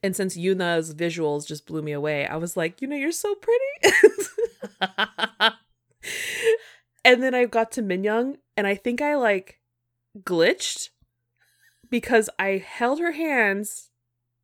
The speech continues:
made eye contact, and I, like, made sure, I was like, "Hold that eye contact, hold that eye contact."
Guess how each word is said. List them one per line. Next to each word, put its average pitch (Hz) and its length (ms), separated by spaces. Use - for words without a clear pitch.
made 233 420
eye 302 200
contact, 220 680
and 214 100
I, 202 100
like, 202 220
made 240 300
sure, 262 280
I 196 60
was 190 100
like, 151 120
"Hold 202 360
that 196 140
eye 185 160
contact, 160 540
hold 214 280
that 202 120
eye 190 160
contact." 165 600